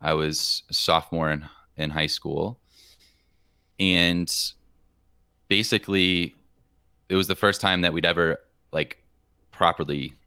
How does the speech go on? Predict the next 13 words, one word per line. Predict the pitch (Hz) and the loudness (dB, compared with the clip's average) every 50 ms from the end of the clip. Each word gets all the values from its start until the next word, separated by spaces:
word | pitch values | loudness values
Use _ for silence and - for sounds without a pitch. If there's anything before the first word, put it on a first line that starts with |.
| _ _ _ _ _ _ _ _ _ _ _ | _ _ _ _ _ _ _ _ _ _ _
or | - 76 | -8 -8
officially | 73 - - 87 - - 82 76 73 | -6 -2 -2 -2 -2 -2 -4 -4 -6
snowboarded. | - - - 80 76 67 - - - - - - _ _ _ _ _ _ _ - | -6 -6 -6 -6 -6 -6 -10 -16 -16 -20 -20 -20 _ _ _ _ _ _ _ -6
I | - | -2
mean, | 78 80 | 0 0
I | 82 | 2
know | 82 90 87 | 2 2 2
we, | 85 82 73 - - | 2 0 0 -4 -8
we | 80 | -10
kinda | - 92 87 78 | -6 -6 -4 -4
had | 80 80 80 76 | -2 -4 -2 -2
these, | 76 76 71 | -2 -4 -4
like, | 71 - | -4 -6